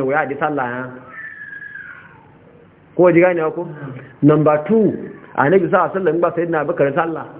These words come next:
Kun ba sayyidina Usman, ngu ba Abdullah ibn Ubay ibn Abi Mu'ayth sallah mai je fici. Da sahabin no ci Abdullah ibn Umar ji, nga gba Hajjaj ibn Yusuf sallah.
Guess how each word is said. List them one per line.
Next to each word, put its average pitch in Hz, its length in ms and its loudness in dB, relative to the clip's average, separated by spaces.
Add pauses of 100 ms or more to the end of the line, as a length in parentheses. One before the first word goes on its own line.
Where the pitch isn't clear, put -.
(1120)
Kun 196 260 6
ba 185 120 4 (1160)
sayyidina 180 360 6 (180)
Usman, 208 380 -4 (420)
ngu 208 180 8
ba 180 140 8
Abdullah 165 240 0
ibn 196 140 -4
Ubay 175 260 0
ibn 180 180 -2
Abi 165 220 2
Mu'ayth 175 320 0
sallah 190 240 2
mai 156 160 0
je 165 140 0
fici. 190 340 -8 (880)
Da 156 80 4
sahabin 170 400 2
no 190 80 2
ci 175 320 -8 (260)
Abdullah 185 380 4
ibn 202 80 -2
Umar 196 220 0
ji, 143 240 -6 (240)
nga 202 200 8
gba 175 220 0
Hajjaj 165 280 2
ibn 156 120 -6
Yusuf 170 340 -4
sallah. 196 300 0